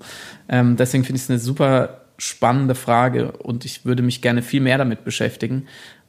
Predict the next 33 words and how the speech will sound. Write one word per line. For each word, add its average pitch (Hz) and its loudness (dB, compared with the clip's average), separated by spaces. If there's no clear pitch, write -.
Mm, 123 4
weil 131 4
wenn 131 4
ihr 143 4
mal 139 4
kurz 143 0
überlegt, 127 0
was 127 -2
gibt 131 -6
es, - -12
was 127 -2
gibt - -6
es 131 -8
für 131 -4
gute, 156 0
große 139 0
Literatur 135 0
oder 120 2
auch 117 0
Serien 131 0
und 120 -4
Filme 135 0
über 123 -2
die 113 -4
Klimakrise 123 -2
und 117 -4
welche 123 -2
Utopien 127 -4
und 120 0
Dystopien 127 -4
dabei 117 0
rausspringen 123 2
können, 131 2